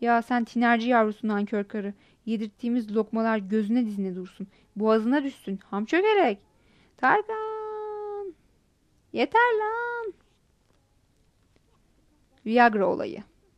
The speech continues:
Şşt Sıdıka. Uyuyor musun yavrucuğum?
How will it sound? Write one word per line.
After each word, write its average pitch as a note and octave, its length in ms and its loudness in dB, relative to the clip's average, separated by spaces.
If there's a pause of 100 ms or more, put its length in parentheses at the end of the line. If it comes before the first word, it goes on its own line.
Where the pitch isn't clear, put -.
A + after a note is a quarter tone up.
(1000)
Şşt - 280 -4
Sıdıka. - 520 -8 (400)
Uyuyor C#4+ 220 4
musun E4+ 200 -2
yavrucuğum? D4+ 500 0